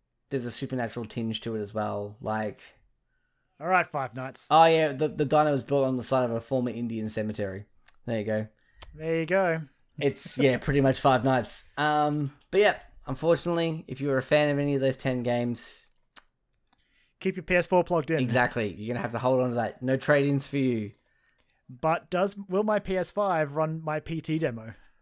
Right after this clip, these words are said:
Speaker 1: Apparently so. I've heard.
Speaker 2: Amazing.
Speaker 1: Mm.
Speaker 2: If that, if that happens,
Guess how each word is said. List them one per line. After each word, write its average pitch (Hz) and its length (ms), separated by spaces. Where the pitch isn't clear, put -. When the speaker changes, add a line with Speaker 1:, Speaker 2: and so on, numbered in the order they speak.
Speaker 1:
Apparently 254 720
so. - 320
I've 185 200
heard. 226 340
Speaker 2:
Amazing. 123 520
Speaker 1:
Mm. 175 180
Speaker 2:
If 156 140
that, 185 220
if 190 160
that 202 160
happens, 185 640